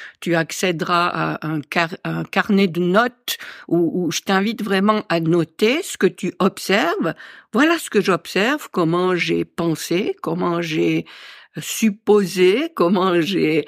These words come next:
agi, comment j'ai réagi. Et tu te dis, «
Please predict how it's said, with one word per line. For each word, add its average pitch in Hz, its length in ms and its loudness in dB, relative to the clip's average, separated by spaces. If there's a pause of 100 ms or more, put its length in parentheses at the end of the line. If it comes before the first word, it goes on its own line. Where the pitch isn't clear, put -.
(160)
agi, 196 560 0
comment 180 320 2
j'ai 165 180 0
réagi. 170 640 -2 (580)
Et 180 480 4
tu 208 160 -4
te - 140 -12
dis, « 220 300 -4